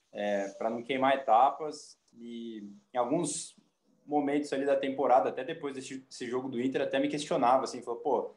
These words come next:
tem que colocar mais Bruninho, né? O moleque tá bem, decidiu, coloca ele", né? E acho que vai muito da avaliação de quem tá no dia a dia ali, de saber, né,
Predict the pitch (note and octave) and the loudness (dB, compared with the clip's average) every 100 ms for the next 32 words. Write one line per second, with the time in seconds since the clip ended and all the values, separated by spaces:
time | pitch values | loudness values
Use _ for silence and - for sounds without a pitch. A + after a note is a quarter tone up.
0 | _ - G#2+ - B3 D4+ C#4 D4 C3+ B2 | _ -10 -6 -2 0 2 2 2 2 2
1 | D3+ D3+ D3 A#2+ B2 G3 - - F#2+ C#3 | 2 2 2 2 0 0 -2 -2 -4 -4
2 | D3 G#2 - - A#2 A#2+ C#3 - F#2+ C#3 | -6 -10 -16 -10 -8 -6 -8 -6 0 4
3 | C#3+ - - _ _ G#2 G#2+ - A#3+ D3 | 2 0 -12 _ _ 2 4 4 4 4
4 | F3 C#3+ C3+ D3 B2+ A#2+ B2 B2+ - D3 | 4 2 2 2 2 0 0 0 -2 -4
5 | D3 _ _ C#3 C#3 D3 D#3+ D#3+ E3+ E3+ | -6 _ _ 2 2 2 4 4 6 4
6 | E3 E3 D#3+ F3 D3+ D#3+ D#3 D#3+ E3+ D3 | 2 -4 -6 -4 0 0 -2 4 6 6
7 | B2+ D3 C3 C3 - D3 A#2 C#3 C#3 C3 | 0 -2 -2 -4 0 0 2 2 4 4
8 | C3+ | 2